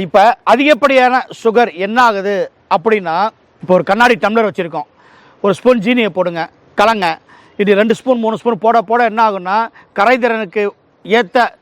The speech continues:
சுகர் கரைஞ்சிரும். அதிகப்படியா உள்ளதெல்லாம் கீழே போய் தங்கும் இல்லைங்களா?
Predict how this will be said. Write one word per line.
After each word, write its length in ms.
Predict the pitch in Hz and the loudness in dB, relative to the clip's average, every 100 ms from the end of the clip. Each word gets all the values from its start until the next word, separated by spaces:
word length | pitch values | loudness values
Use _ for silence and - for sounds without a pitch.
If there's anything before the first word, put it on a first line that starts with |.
| _ _ - | _ _ -8
சுகர் 260 | 208 240 180 | -2 0 0
கரைஞ்சிரும். 380 | 196 196 175 - _ _ _ _ _ _ _ - | -4 -4 -8 -10 _ _ _ _ _ _ _ 0
அதிகப்படியா 420 | 233 262 247 247 240 | 4 4 4 4 4
உள்ளதெல்லாம் 360 | 226 240 254 - | 2 0 -2 -2
கீழே 200 | 269 247 | 0 2
போய் 160 | 233 175 | 0 0
தங்கும் 260 | 214 240 214 | -2 -2 -4
இல்லைங்களா? 280 | 196 226 | -2 0